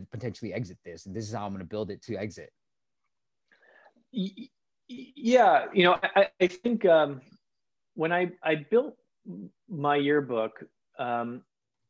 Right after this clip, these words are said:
Speaker 2: I, I, I was thinking <laughs> there'd be an exit, um, and, and I would never have imagined it, it, it was, like, six or seven years later, right? Like, I, I, I had thought, "Oh, th-, this is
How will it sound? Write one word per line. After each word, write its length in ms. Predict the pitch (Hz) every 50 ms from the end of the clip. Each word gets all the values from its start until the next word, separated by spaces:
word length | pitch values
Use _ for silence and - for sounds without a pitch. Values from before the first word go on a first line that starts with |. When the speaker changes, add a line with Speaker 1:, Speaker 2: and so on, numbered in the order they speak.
| _ _ _ _ _ _ -
Speaker 2:
I, 500 | 143 156 160 - 156 156 165 160 151 - -
I, 120 | 165 160 165
I 20 |
was 340 | 165 175 196 196 190 180 -
thinking 420 | - 185 156 143 - 135 123 120
<laughs> 20 | 120
there'd 240 | 113 123 185 160
be 140 | 135 156 139
an 60 | 123
exit, 480 | 117 120 113 - - - 139 110 - - _ _ - - _ _ -
um, 360 | - 131 127 127 127 127 117 _ _ _ _
and, 260 | 143 135 135 143 147 143 _
and 240 | 151 143 143 147 143
I 220 | 135 139 139 131 135
would 140 | 135 139 139
never 260 | 147 156 160 160 143
have 80 | 135
imagined 540 | 135 123 120 120 120 120 120 120 117 113 117
it, 100 | - - _
it, 160 | - 143 - - - _
it 140 | - 139 127
was, 180 | 127 120 110
like, 220 | 117 110 107 101 - - _ _ _ _ _ -
six 280 | - - 123 - -
or 80 | 123 -
seven 200 | 127 117 113 113
years 200 | 113 107 107 113
later, 260 | 113 107 101 98 101
right? 160 | 113 123 127 113
Like, 140 | 139 127
I, 80 | 143 131
I, 360 | - - 135 147 - - 151
I 20 | 151
had 160 | 147 143 139
thought, 380 | - - 139 131 127 123 120 - - _ _ _ _ _ _ _ _ _ _ - -
"Oh, 260 | 147 139 135 120 113
th-, 180 | 113 135 - -
this 180 | 151 147 - -
is 260 | 139 135 131 123